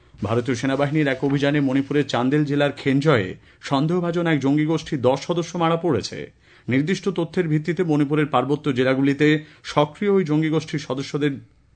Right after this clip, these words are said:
বিষয়ে নিশ্চিত হওয়ার পর সেনাবাহিনী তাদের ঘিরে ফেলে। ঘটনাস্থল থেকে বহু আগ্নেয়াস্ত্র এবং গোলাগুলি উদ্ধার হয়েছে।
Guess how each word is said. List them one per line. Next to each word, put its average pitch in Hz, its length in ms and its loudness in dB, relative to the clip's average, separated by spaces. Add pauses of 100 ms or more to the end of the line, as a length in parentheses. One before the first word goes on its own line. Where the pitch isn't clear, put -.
(220)
বিষয়ে 139 300 2
নিশ্চিত 139 320 0
হওয়ার 170 200 2
পর 104 280 -2 (240)
সেনাবাহিনী 175 480 0
তাদের 104 280 -2 (240)
ঘিরে 160 240 2
ফেলে। 95 380 -4 (580)
ঘটনাস্থল 196 520 0
থেকে 214 180 -2
বহু 165 240 2
আগ্নেয়াস্ত্র 151 500 0
এবং 185 180 0
গোলাগুলি 107 460 0 (180)
উদ্ধার 117 300 -4
হয়েছে। 98 480 -6